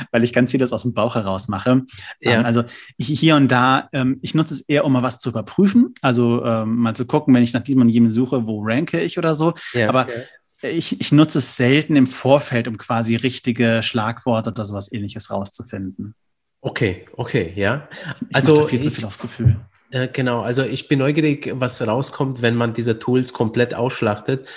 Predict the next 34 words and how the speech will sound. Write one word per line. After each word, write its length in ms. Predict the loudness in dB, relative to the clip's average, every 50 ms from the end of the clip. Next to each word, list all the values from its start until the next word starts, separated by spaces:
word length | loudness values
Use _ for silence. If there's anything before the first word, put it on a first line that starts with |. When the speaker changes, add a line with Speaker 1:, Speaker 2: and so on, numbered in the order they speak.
| -20 -12 _
Speaker 2:
Das 200 | -4 -4 -4 -2
wür-, 220 | -2 -2 -2 -4 -4 -6
das 160 | -6 -4 -2
würde 160 | -2 -2 0
ich 140 | -2 -2 -2
mal 160 | -2 -2 -2
tatsächlich 600 | -2 -4 -4 -4 -4 -4 -4 -4 -4 -4 -4 -4
in, 220 | -4 -2 -2 -2 -2
äh, 340 | -2 -2 -2 -2 -4 -4 -8 -12 -18 -20 -20 _ -6
mal 220 | -4 -2 -2 -2
demnächst 400 | -2 -2 0 0 -2 -2 -2 -2
mal 160 | -2 -2 -2
ausprobieren. 760 | -2 -2 -4 -4 -4 -6 -6 -6 -4 -2 0 0 0 0 -2 -4 -2
Speaker 1:
Würde 200 | 2 6 6 6
mich 140 | 6 4
auch 120 | 2 0 -2
Speaker 2:
Äh, 40 | -2
Speaker 1:
interessieren. 460 | -2 -4 -6 -6 -6 -8 -8 -8 -10 -12 -14 -12
Vielleicht 240 | -8 -8 -8 -2 -2
geht 140 | 0 0 2
ja 60 | 0
noch 100 | 0 0
viel 180 | 0 0 0
mehr, 220 | 2 2 2 0 0
als 100 | -2 0
ich 60 | 2
Speaker 2:
ja, 80 | 2 2
Speaker 1:
jetzt 120 | 2 2
Speaker 2:
also 120 | 2 2 2
Speaker 1:
auf 60 | 2
dem 40 | 2
Speaker 2:
ich, 60 | 2
Speaker 1:
Schirm 160 | 2 2 0
hab. 180 | 0 -2 -6